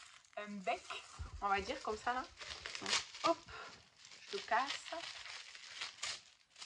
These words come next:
Ah non, ah, alors oui, c'est un pousse-mousse, mais c'est pas ce que je pensais. C'est un nettoyant pour le visage à la rose, comme ceci.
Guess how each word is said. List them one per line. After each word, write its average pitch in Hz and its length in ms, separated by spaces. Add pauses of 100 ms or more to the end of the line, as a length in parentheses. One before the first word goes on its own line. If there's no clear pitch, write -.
(1120)
Ah 381 160
non, 415 220
ah, 233 80
alors - 400
oui, 294 140
c'est 269 80
un 220 80
pousse-mousse, 269 380
mais 226 160
c'est 220 80
pas 226 120
ce - 80
que 247 80
je - 40
pensais. 233 360 (380)
C'est - 400
un 214 460
nettoyant 294 460
pour 240 100
le 214 80
visage 269 680 (320)
à 208 80
la 202 100
rose, 233 480
comme 254 160
ceci. 220 280